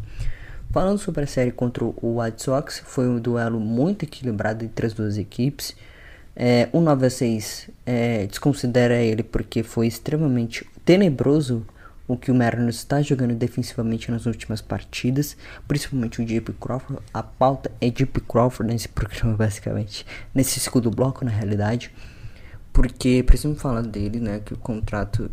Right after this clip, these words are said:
renovado, que ele era muito bom e tal, porque em questões,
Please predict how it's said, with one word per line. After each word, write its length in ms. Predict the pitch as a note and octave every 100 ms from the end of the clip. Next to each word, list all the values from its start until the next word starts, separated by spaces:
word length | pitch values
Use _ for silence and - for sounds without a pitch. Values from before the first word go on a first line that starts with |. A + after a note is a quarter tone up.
| -
renovado, 640 | A2 B2 B2+ A2+ G#2+ G2+ - - - - -
que 100 | -
ele 140 | G#3 G3+
era 120 | F#3
muito 240 | D#3 D3 - -
bom 380 | C3+ D3+ D3+
e 20 | C3
tal, 640 | - B2 C3 C3+ C3 A#2+ - -
porque 540 | - A2+ - - A#2 -
em 100 | C3
questões, 720 | B2+ B2+ - B2 A2+ A2